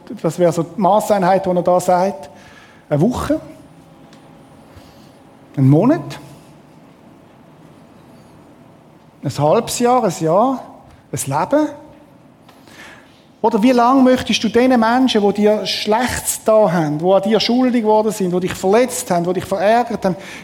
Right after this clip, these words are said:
wie viel Platz willst du denen in deinem Leben geben? Und wie lange möchtest du deinen Macht geben über dein Leben? Das ist eigentlich die Frage, die er da stellt.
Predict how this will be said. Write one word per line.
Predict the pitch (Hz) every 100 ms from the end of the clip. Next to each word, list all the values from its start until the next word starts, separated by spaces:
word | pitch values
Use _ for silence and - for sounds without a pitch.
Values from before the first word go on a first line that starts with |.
| -
wie | 262 269
viel | 277 254
Platz | - 214 247 247 240
willst | 220 220
du | 208
denen | 208 202 196 196
in | 190
deinem | 196
Leben | 185 190 196
geben? | 214 262 247
Und | 180
wie | 240
lange | 302 247 254 226 165 127 - - - - _
möchtest | 180 214 - 190
du | 208
deinen | 208 202 185
Macht | 202 247 - -
geben | 220 226 220
über | 185
dein | 185 175
Leben? | 165 170 175
Das | 175 202
ist | 180
eigentlich | 175 -
die | -
Frage, | 190 196 190
die |
er | 165
da | 165 151
stellt. | - 170 160 127 -